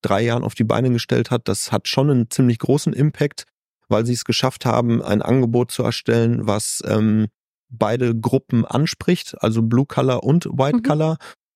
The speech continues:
Speaker 1: Und, ähm, weil sie, ähm, sämtliche Trainingsmaßnahmen, ähm, sehr transparent zur Verfügung gestellt haben in Form eines Weiterbildungskatalogs,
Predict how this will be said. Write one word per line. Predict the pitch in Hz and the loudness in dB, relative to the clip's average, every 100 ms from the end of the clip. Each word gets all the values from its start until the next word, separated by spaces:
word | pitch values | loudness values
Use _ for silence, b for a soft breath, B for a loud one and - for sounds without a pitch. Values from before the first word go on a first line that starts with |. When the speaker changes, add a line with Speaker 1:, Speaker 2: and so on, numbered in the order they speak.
| _ | _
Speaker 1:
Und, | 117 123 123 - | 2 2 0 0
ähm, | 113 113 117 | 2 4 4
weil | 110 113 | 4 0
sie, | 113 113 110 110 | 2 2 4 2
ähm, | - 110 110 107 107 | 2 2 4 4 2
sämtliche | 104 120 127 117 - 113 110 113 | 2 2 2 -2 2 2 2 -4
Trainingsmaßnahmen, | - 117 120 113 113 - - 110 113 - - 110 117 113 110 | -2 2 4 4 2 0 0 2 2 0 0 2 2 2 0
ähm, | - 110 110 - - | 0 2 2 0 -2
sehr | - 104 113 | -2 0 2
transparent | 117 113 113 - 107 107 113 | 2 0 0 0 0 2 2
zur | - | -2
Verfügung | - 110 123 113 | -4 2 4 4
gestellt | 95 - - - | 0 -2 -4 -2
haben | 110 110 | 0 0
in | 107 | 0
Form | - 113 | 2 2
eines | 110 104 | 4 2
Weiterbildungskatalogs, | 110 123 143 131 135 127 - 131 135 135 135 - | 2 0 2 2 2 -2 -4 -2 2 0 -2 -8